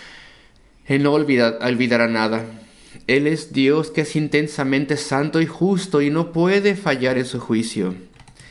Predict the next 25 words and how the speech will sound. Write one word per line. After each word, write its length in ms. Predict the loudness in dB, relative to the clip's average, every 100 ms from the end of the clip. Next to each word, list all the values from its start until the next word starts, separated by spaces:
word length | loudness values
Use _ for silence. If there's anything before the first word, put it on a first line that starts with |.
| -6
Y 80 | 0
después 320 | 0 0 -2
el 60 | -2
versículo 480 | -2 -2 0 0 0
tres, 440 | 0 0 0 -4 -16 -20 -4
hay 140 | 0
una 120 | 0 0
tercera 400 | -2 -2 -2 0
razón. 680 | -2 -2 -2 0 0 -4 -14 -20 -20 -20 -8
Y 100 | -4
podemos 440 | -2 0 0 0 0
verla, 260 | 0 0
y 80 | 0
piensas 540 | -2 0 0 0 -4 0
esto, 380 | 0 0 -2
oh 320 | 0 0 2 2
hombre, 260 | 2 0
tú 180 | 0 0
que 100 | 0
juzgas 500 | 0 0 0 0 -2
a 60 | -2
los 160 | -2
que 100 | -2
tal 220 | 0 2
hacen 500 | 2 0 -2 -4 -4